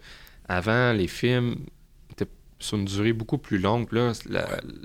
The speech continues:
Speaker 1: ce chiffre-là vient vraiment démontrer que, ben, tout se passe vraiment quasiment dans une semaine, là. Fait que ça a beaucoup changé, là,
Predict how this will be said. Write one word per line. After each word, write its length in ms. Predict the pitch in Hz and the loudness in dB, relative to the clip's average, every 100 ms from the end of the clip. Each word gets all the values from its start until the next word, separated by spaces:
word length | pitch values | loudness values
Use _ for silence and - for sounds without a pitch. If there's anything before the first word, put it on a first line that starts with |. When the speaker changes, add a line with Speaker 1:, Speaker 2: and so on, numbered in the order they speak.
| - - | -12 -4
Speaker 1:
ce 100 | 104 | -2
chiffre-là 360 | - 107 131 | -2 -2 0
vient 260 | 110 98 107 | 0 0 0
vraiment 280 | 98 98 104 | 2 0 2
démontrer 720 | 98 92 90 87 - 107 110 - - - - - - | 2 2 0 -2 0 2 2 -2 -20 -20 -20 -20 -4
que, 420 | 101 95 92 90 90 | 0 4 4 4 2
ben, 220 | - - - | -2 -8 -4
tout 120 | 127 | -4
se 140 | - 92 | -2 -4
passe 320 | - 107 95 | 0 2 2
vraiment 320 | 92 104 98 | 0 0 0
quasiment 420 | - 98 92 104 | 0 -2 0 0
dans 180 | 98 92 | 0 0
une 240 | 90 98 98 | 0 -2 -2
semaine, 540 | 101 92 95 95 92 | -2 0 0 0 -2
là. 80 | 95 | -6
Fait 200 | - - | -6 -6
que 200 | - - | -6 -8
ça 140 | - | -2
a 120 | 104 101 | -2 -2
beaucoup 260 | 104 - | -4 -6
changé, 520 | - 95 95 92 - | -4 -2 -2 -4 -6
là, 60 | - | -8